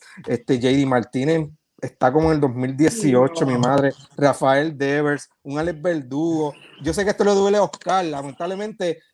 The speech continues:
Speaker 2: Hombre,
Speaker 1: cuando
Speaker 2: no.
Speaker 1: tú mencionas los Yankees, tú no tienes un Aaron Judge, Giancarlo Stanton, tú no tienes, Luke Voit no, ni ha empezado, en primera base Jay Bruce se está retirando, tú, o sea, tú tienes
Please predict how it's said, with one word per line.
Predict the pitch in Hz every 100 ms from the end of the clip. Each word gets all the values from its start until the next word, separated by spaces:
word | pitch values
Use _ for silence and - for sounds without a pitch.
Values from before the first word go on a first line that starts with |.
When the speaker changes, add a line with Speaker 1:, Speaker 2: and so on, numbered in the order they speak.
| -
Speaker 2:
Hombre, | 208 226 220
Speaker 1:
cuando | 170 175
Speaker 2:
no. | 185 196
Speaker 1:
tú |
mencionas | 220 220 233 233
los | 226
Yankees, | 175 226 202 - 147 147 _ _ _
tú | 170
no | 202
tienes | 202 208
un | 196
Aaron | 196 190 170
Judge, | 139 175 175 170
Giancarlo | 160 156 160 165
Stanton, | 165 - 170 170 160 156 156
tú | 147
no | 175 180
tienes, | 185 190 185 185 180
Luke | 165 151
Voit | 175 180
no, | 190 185
ni | 185 180
ha |
empezado, | 180 - 175 - 170 165
en | 165
primera | 156 156 165 180
base | 180 180 170
Jay | 160
Bruce | 147 175 180 _ -
se | 165
está | 165 160
retirando, | 180 180 165 147 165 170 165 160 156 _ _ 170
tú, |
o | 156
sea, | 165
tú | 147
tienes | 151 180 185